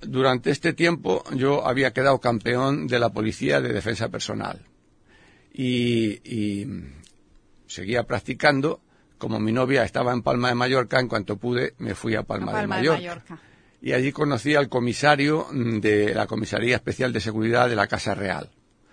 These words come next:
Speaker 1: Me presentó mi jefe, "Aquí este señor, que es campeón de defensa personal policial,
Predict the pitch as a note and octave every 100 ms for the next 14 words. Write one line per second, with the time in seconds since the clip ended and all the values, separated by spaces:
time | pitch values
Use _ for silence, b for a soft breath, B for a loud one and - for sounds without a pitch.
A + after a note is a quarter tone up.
0 | b b b b b b - A2+ - G#2
1 | A2 A2+ B2 C3 - D#3+ - D#3 - -
2 | - G2 G2+ - A#2 A#2 - G#2+ C3+ E3+
3 | E3+ - B2+ B2 - - C#3 A#2+ A2+ G#2
4 | G2+ A#2 A#2 A2+ B2 B2+ - B2 A2 -
5 | D#3+ D#3 -